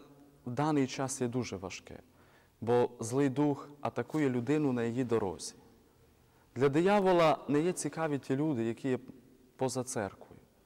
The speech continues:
Вони і так його. Дуже часто ми чуємо від людей, які ходять в церкву: «Чому? Чому я терплю?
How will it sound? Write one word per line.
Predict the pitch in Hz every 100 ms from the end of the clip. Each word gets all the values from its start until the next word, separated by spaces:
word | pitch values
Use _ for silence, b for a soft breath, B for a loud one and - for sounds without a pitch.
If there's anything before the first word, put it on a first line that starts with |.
| -
Вони | 139 160
і | 165
так | 170 120 -
його. | 98 104 - b b b b
Дуже | 143 139 147
часто | 185 190 - 143
ми | 131
чуємо | 123 151 135 120
від | 120 113
людей, | 113 127 117 - B B B -
які | 113 135
ходять | - 156 135
в | 120
церкву: | 135 120 120
«Чому? | - - 143 151 120
Чому | - 139 156
я | 147 139
терплю? | 139 120 - 113 98